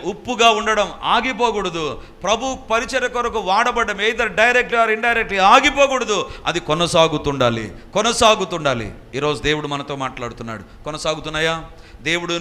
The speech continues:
నా కానుకను గురించి ఏమని చెప్తాడు, నా పరిచర్య గురించి ఏమని చెప్తాడు, నన్ను గురించి ఏం చెప్-, చెప్తాడు, నా ప్రజల ఎదుట దేవుడు నా గురించి ఏం చెప్పగలడు? చెప్పలేకపోతే నాలో సత్క్రియలు ఆగిపోయాయి, నిలిచిపోయాయి. సత్క్రియలు లేవు. సత్క్రియ కొనసాగాలి.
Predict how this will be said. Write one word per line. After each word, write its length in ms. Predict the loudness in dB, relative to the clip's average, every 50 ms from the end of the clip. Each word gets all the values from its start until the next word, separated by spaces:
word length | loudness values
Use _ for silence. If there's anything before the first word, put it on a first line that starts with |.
| -4 -4
నా 120 | -4 -4
కానుకను 480 | -4 -2 -2 -2 -2 -2 -4 -6 -8 -8
గురించి 340 | -8 -10 -10 -8 -6 -6 -6
ఏమని 140 | -6 -8
చెప్తాడు, 320 | -10 -12 -12 -12 -12 -10 -8
నా 100 | -8 -6
పరిచర్య 500 | -4 -4 -4 -4 -4 -4 -6 -6 -6 -6
గురించి 340 | -8 -8 -8 -8 -6 -8 -8
ఏమని 140 | -6 -8
చెప్తాడు, 500 | -10 -10 -10 -10 -10 -12 -14 -20 -12 -6
నన్ను 240 | -6 -6 -4 -6 -6
గురించి 340 | -8 -8 -8 -8 -6 -6 -8
ఏం 60 | -8 -8 -10
చెప్-, 280 | -12 -12 -14 -12 -10 -10
చెప్తాడు, 300 | -10 -8 -8 -8 -8 -6
నా 160 | -6 -4 -4
ప్రజల 460 | -6 -4 -4 -4 -4 -2 -2 0 0
ఎదుట 240 | 0 0 0 -2 -2 -2 -2 -4 -6 -14 -6
దేవుడు 260 | -2 0 0 0 0 -2
నా 100 | -2 -2
గురించి 420 | -2 -2 -6 -8 -6 -2 0 0
ఏం 80 | 0 2
చెప్పగలడు? 1000 | 2 0 0 2 2 4 6 6 6 6 6 4 2 0 -4 -8 -12 -16 -20 -20 -20 -14 -10 -10
చెప్పలేకపోతే 1040 | -10 -10 -8 -4 -4 -2 -2 -2 -4 -6 -8 -8 -8 -8 -6 -6 -6 -6 -8 -10 -14 -18 -20 -16 -10 -8
నాలో 200 | -6 -4 -4 -4
సత్క్రియలు 580 | -6 -6 -8 -8 -10 -10 -8 -6 -4 -4 -2
ఆగిపోయాయి, 680 | -2 -2 -2 -2 -4 -6 -6 -4 -4 -4 -6 -8 -10 -14 -16 -18 -14 -6 -2
నిలిచిపోయాయి. 680 | 0 2 2 0 -2 -4 -4 -2 0 2 2 2 0 -2
సత్క్రియలు 540 | -4 -6 -6 -6 -4 -2 0 2 2 0
లేవు. 600 | 0 2 6 8 8 8 8 6 2 0 -2 -4 -8 -12 -14 -16 -10
సత్క్రియ 500 | -6 -6 -6 -6 -8 -10 -6 -4 -2 -2
కొనసాగాలి. 880 | -2 -4 -6 -4 -4 -4 -4 0 0 2 2 2 2 0 -2 -2 -4 -8